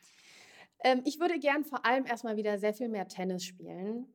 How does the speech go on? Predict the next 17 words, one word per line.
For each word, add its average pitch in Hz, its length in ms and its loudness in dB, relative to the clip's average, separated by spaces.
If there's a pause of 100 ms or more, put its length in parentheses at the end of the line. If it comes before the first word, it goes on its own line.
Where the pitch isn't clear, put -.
(120)
ähm, 180 480 -4
weil 180 160 -4
das 185 180 -6
hat 190 140 -10
mir 180 100 -10
einfach 180 300 -10
immer 185 300 -8
sehr 185 160 -6
viel 180 100 -16
Spaß - 400 -12
gemacht. 233 500 -8
Ähm, 196 320 -2
und 208 280 -8
ich 202 200 -10
würde 220 280 0
gerne 196 840 -2
gut 247 300 -4